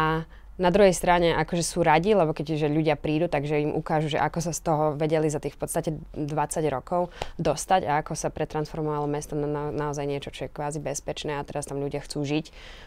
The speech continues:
A, čiže na jednej strane sú hrdí, na druhej strane sa hanbia a, a na tretej strane sú tam aj ľudia, ktorí akože stále kvázi sú, sú podporovatelia a, a,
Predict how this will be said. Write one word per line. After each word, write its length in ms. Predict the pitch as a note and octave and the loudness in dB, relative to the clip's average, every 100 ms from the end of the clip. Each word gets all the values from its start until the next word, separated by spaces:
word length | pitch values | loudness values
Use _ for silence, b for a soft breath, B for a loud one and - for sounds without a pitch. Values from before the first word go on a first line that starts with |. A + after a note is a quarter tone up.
| b | b
A, 160 | E3 D#3 | 4 4
čiže 140 | D#3 G3 | 6 8
na 80 | A3 | 8
jednej 140 | A#3 | 8
strane 240 | - A#3+ A#3+ | 6 6 6
sú 140 | F3+ | 4
hrdí, 540 | E3 D#3 D#3+ A#3+ E4 D4 G#3 | 2 2 2 4 4 2 -2
na 160 | E3+ | -2
druhej 240 | E3 F3 E3+ | 4 4 4
strane 640 | - D#3+ D#3+ D#3 D3+ D3+ | 2 0 2 2 0 0
sa 160 | - D3+ | 0 0
hanbia 540 | C#3 D3+ F3+ A#3+ B3+ b b b b | -2 0 2 2 2 b b b b
a, 140 | - E3 D#3+ D#3+ D#3+ D#3+ E3+ F3+ - - - - | 2 4 6 4 4 2 0 -6 -16 -20 -20 -6
a 120 | - E3+ E3+ | 4 8 8
na 100 | E3+ | 8
tretej 240 | F#3 E3+ | 4 4
strane 180 | D#3+ F3 | 4 2
sú 140 | E3 E3+ | 2 2
tam 100 | D#3+ | 2
aj 160 | D#3+ | 2
ľudia, 140 | D#3+ D3+ | 2 0
ktorí 240 | E3 D#3 | -2 -2
akože 180 | D3+ D3+ | -4 -6
stále 380 | - D3 C#3+ D3 | -2 2 2 2
kvázi 380 | - D3 D3 D3 | 0 -2 0 -4
sú, 240 | D3+ D3 | -6 -8
sú 320 | - - D3+ - - - - - | -8 -8 -8 -8 -14 -20 -18 -10
podporovatelia 800 | D3+ - D3 C#3 C3 D#3 C#3+ C#3+ | -8 -6 -6 -6 -6 -6 -6 -4
a, 160 | - C#3+ C#3+ D3 b - | -4 -6 -6 -8 b -12
a, 80 | D3 | -8